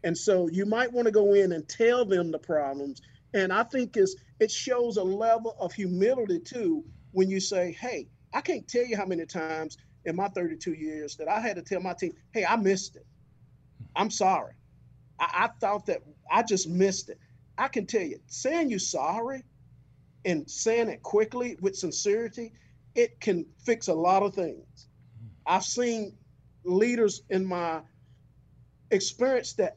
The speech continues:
refused to say they were sorry and acknowledged that it was a problem, and it killed their career.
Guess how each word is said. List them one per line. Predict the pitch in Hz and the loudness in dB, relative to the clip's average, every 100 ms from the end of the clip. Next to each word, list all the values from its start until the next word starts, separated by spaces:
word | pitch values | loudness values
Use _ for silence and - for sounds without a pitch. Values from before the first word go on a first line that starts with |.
| _ | _
refused | 175 170 - 220 294 349 - | -2 -2 -2 0 4 2 2
to | |
say | 190 190 175 | -4 -2 -2
they | 165 | -4
were | 151 | -6
sorry | 143 - 143 127 123 151 - - | -6 -4 -4 -4 -6 -10 -10 -2
and | 190 | 0
acknowledged | 175 170 180 214 277 247 196 | 0 -2 -2 0 0 0 0
that | 165 | 0
it | 143 | -2
was | 165 | -8
a | |
problem, | 135 180 160 156 156 156 160 - - - - | -6 -2 0 0 -4 -8 -12 -20 -20 -20 -4
and | 180 175 | -2 -2
it | 175 - | -4 -6
killed | - 214 185 | 0 0 2
their | 170 | -2
career. | - 160 185 139 | -4 -4 -4 -4